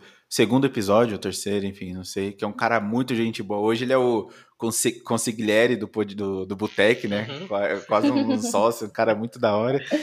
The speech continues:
Speaker 1: E se eu não me engano, foi no episódio dele que ele falou de um, de um, de uma pessoa, de um papel que tinha lá na empresa dele, né? Uma pessoa que fazia esse papel,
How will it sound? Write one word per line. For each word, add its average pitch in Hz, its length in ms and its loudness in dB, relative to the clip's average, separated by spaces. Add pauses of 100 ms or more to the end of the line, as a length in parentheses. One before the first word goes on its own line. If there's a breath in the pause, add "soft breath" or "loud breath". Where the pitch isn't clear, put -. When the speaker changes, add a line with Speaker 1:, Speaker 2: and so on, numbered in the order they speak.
(200 loud breath)
Speaker 1:
E 131 80 -2
se 147 120 2
eu 147 40 4
não 147 80 2
me 156 100 2
engano, 147 300 4
foi 160 160 -2
no 151 60 0
episódio 156 400 0
dele 131 560 0 (340 loud breath)
que - 80 0
ele 120 120 2
falou 127 420 2
de 127 160 -4
um, 120 840 -2 (840)
de - 180 -8
um, 110 320 -2
de 107 120 -6
uma 113 120 2
pessoa, 120 300 -2
de 120 100 2
um 127 80 2
papel 135 460 4
que 113 140 -14
tinha 110 260 -4
lá 107 140 2
na 104 80 -4
empresa 104 320 -12
dele, 123 160 0
né? 127 80 2
Uma 110 120 4
pessoa 113 380 0
que - 80 -20
fazia 104 200 -4
esse - 120 -8
papel, 113 420 -2